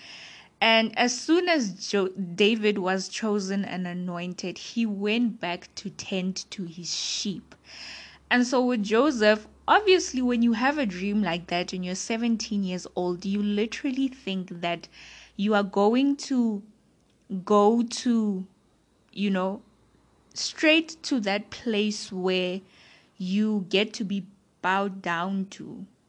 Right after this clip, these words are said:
you know, or let, let me not say it like that, straight to the place where you get to be as important. And when you become important, and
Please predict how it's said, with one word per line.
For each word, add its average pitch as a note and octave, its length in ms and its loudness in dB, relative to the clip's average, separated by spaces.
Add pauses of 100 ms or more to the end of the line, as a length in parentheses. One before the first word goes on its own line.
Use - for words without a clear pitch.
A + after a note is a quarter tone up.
(140)
you G3 140 -2
know, F#3+ 260 -2 (300)
or C4 220 4
let, D4 200 2
let B3+ 160 2
me D#4+ 100 -2
not A3+ 200 0
say G#3+ 140 -6
it G3+ 80 -8
like F3+ 180 -4
that, F3 260 -8
straight D4+ 400 -4
to E4+ 140 -6
the C4+ 140 -2
place A3+ 480 -6
where F#3 440 -4 (1700)
you A3 580 0
get G#3 260 0
to A#3+ 160 -2
be F#3 600 -4
as F#3 420 -2 (100)
important. F3+ 720 -6 (1120)
And A3+ 240 2
when A#3+ 220 2
you B3 120 2
become A#3+ 720 -6
important, G#3 1080 -8 (880)
and G3 640 0